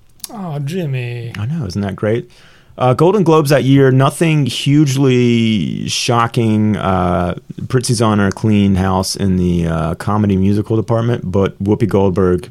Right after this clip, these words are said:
Speaker 2: huge win for Best Actress, Color Purple, um, and Jon Voight, Runaway Train, Best Actor. So
Speaker 1: That's another one I really gotta see. Yeah.
Speaker 2: Yes, and maybe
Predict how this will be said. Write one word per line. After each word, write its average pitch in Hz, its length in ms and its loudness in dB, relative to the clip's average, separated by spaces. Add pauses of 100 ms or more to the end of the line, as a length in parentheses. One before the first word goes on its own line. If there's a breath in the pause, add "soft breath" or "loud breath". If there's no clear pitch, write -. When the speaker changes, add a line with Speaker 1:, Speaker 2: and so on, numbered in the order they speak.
(120)
Speaker 2:
huge 95 320 -2
win 87 520 0
for - 160 -8
Best 87 280 -2
Actress, 90 360 -2
Color 90 280 -4
Purple, 90 520 -2 (480 soft breath)
um, 82 460 -2
and 90 180 0
Jon 98 220 0
Voight, 117 220 0
Runaway 90 320 0
Train, 95 420 -4 (640)
Best - 220 -6
Actor. - 460 -8 (580 soft breath)
So 95 880 0 (160)
Speaker 1:
That's 139 200 -6
another 147 300 0
one 135 120 -2
I 120 40 -4
really 120 240 -8
gotta 139 180 -10
see. - 300 -12 (200)
Yeah. 131 260 -12 (480)
Speaker 2:
Yes, 92 520 0
and 107 320 2
maybe 123 680 2